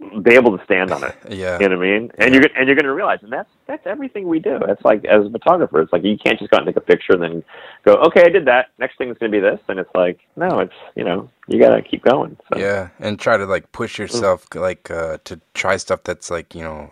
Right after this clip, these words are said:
Speaker 2: intimidating or something, like, like, go
Speaker 1: Right.
Speaker 2: photograph
Speaker 1: Well,
Speaker 2: that
Speaker 1: go experience,
Speaker 2: Yeah.
Speaker 1: experience the culture you want to be in.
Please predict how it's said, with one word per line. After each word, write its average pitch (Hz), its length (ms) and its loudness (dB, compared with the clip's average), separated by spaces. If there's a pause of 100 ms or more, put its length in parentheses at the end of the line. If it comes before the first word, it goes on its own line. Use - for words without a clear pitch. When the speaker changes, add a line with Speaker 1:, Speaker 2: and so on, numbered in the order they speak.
Speaker 2:
intimidating 85 680 -10
or 76 80 -14
something, 80 460 -14
like, 76 180 -16 (480)
like, 82 200 -16 (200)
go 95 100 -4
Speaker 1:
Right. 92 80 -8
Speaker 2:
photograph 214 400 2
Speaker 1:
Well, 185 100 8
Speaker 2:
that - 80 4
Speaker 1:
go 294 100 6
experience, 240 760 -4
Speaker 2:
Yeah. - 300 -12
Speaker 1:
experience 247 560 -2
the 196 80 -6
culture 165 400 -2
you 131 200 -2
want 117 340 -4
to 107 60 -12
be 98 240 -4
in. 69 160 -16